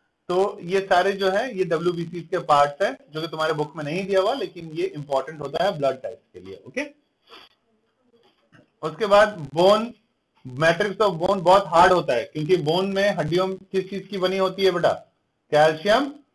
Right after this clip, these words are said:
phosphate की बनी होती है। ठीक है, Calcium phosphate यानी सीए थ्री पीओ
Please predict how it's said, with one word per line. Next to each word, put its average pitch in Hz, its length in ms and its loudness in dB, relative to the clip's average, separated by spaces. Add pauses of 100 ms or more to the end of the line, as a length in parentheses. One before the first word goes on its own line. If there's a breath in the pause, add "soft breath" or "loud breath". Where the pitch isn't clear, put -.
(240)
phosphate 170 540 2
की 180 100 -2
बनी 151 220 0
होती 120 340 -6
है। 107 120 -6 (720)
ठीक 220 120 -8
है, 156 120 -2
Calcium 156 380 0
phosphate 175 300 -4
यानी 175 200 -8
सीए 175 440 0 (760)
थ्री 175 220 -4 (1700)
पीओ 175 480 -4